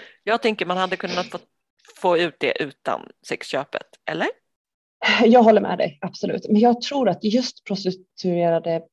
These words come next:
Speaker 2: biten kanske var där för att visa på hur skadad han är.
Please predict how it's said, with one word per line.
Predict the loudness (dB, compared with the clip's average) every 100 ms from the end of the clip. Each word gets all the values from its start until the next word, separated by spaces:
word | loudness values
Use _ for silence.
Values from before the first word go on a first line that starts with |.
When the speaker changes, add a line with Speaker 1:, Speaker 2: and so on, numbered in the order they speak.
| _ -2
Speaker 2:
biten | -2 -2 -6 -4 -4 -4
kanske | -8 -8 -8 -2
var | 2 4 2 2
där | -2
för | -2 -8
att | -8
visa | -10 -8 -10
på | -10 -10 -8
hur | -8
skadad | -10 -8 2 4 6 4
han | 2 -6 -6
är. | -12 -12